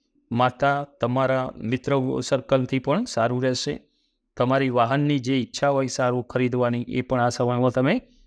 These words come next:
સારું વાહન તમે ખરીદી શકો. અહીંયા માતા, મિત્ર અને વાહનના સુખમાં વૃદ્ધિ થાય. તમારે શનિદેવની દયા પણ ચાલે છે વૃશ્ચિક રાશિને,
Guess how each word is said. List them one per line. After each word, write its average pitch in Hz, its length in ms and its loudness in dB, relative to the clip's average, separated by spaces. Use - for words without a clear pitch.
સારું 120 360 4
વાહન 120 220 2
તમે 139 280 2
ખરીદી 123 460 0
શકો. 127 460 0
અહીંયા 175 260 4
માતા, 151 360 2
મિત્ર 151 340 0
અને 143 140 2
વાહનના 131 360 0
સુખમાં 135 680 -4
વૃદ્ધિ 120 400 0
થાય. 110 240 -4
તમારે 190 420 2
શનિદેવની 180 680 0
દયા 131 320 2
પણ 135 180 -2
ચાલે 104 340 -2
છે - 280 -8
વૃશ્ચિક 123 440 -2
રાશિને, 131 600 0